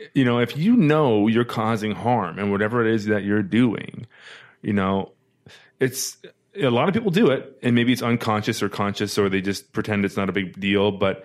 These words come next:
they sweep a lot of things under the rug. And again, it comes down to what kind of a world are we passing on to future generations, right? And we know we live in a world that has finite resources. We have, uh, an environment which is like a petri,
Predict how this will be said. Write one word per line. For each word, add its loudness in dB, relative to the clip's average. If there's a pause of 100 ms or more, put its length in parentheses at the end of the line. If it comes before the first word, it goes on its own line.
(300)
they 0
sweep -2
a 2
lot 2
of -6
things 0
under 0
the -2
rug. 0 (1040)
And 0 (180)
again, 0
it -4
comes -4
down -2
to -2
what -4
kind 0
of 0
a 2
world 0
are 0
we 0
passing -6
on -2
to -14
future -8
generations, -4 (520)
right? -4 (340)
And 0 (400)
we 2
know 2
we 2
live 2
in 0
a 0
world 0
that -2
has -6
finite -2
resources. -4
We -6
have, -4
uh, -4
an -4
environment 0
which -4
is -2
like -6
a -14
petri, -6